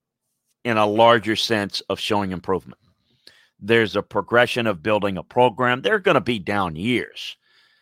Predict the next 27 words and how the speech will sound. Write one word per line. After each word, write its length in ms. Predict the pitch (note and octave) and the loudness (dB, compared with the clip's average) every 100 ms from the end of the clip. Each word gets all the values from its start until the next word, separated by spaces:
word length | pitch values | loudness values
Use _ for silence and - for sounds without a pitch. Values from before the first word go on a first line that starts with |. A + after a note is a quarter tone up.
| _ _ _ | _ _ _
but 160 | B2 B2+ | 4 4
it 200 | C3 G2+ | 4 2
just 320 | B2+ C3+ - _ _ _ _ - | 2 2 0 _ _ _ _ -2
seemed 260 | C#3 B2 | 0 2
like 200 | A#2+ A2+ | 2 2
it 60 | A2+ | 0
got 280 | F#2+ G#2 - | 2 0 0
progressively 640 | F#2+ G#2 G2 - F2 F2+ | -4 0 0 -2 -6 -6
worse 340 | D#2+ F#2+ F#2+ - | -4 0 0 -2
for 200 | - E2+ | -8 -10
Will. 260 | D2 C2 _ _ _ _ - _ _ _ _ _ _ G2+ | -8 -12 _ _ _ _ -20 _ _ _ _ _ _ 4
Um, 400 | G#2 G2+ G2 - _ _ - | 6 4 2 -8 _ _ -2
the 140 | A2 | 4
offense 480 | A#2+ C3 C#3+ C3+ A2 | 6 6 4 0 0
was 260 | A2 G2+ F2 | 0 0 0
never 360 | G2+ A2+ G#2 | 0 2 4
right 280 | F#2 F2 E2 | 2 2 0
at 160 | D#2+ - | -4 -6
South 240 | D#2 C2 | -6 -6
Carolina. 380 | - B1+ G1+ - _ _ _ _ _ - | -14 -16 -18 -20 _ _ _ _ _ 0
There 160 | G2 | 2
was 200 | A#2 B2 | 2 0
some 440 | - A#2+ G#2+ G2 F#2 | 2 0 0 -4 -6
talent, 380 | G#2+ A2 G#2+ G#2 - | -2 0 0 -2 -6
but 160 | F#2 | -4
there 160 | G2+ F#2 | -2 0
was 260 | F2 D#2 | -2 -6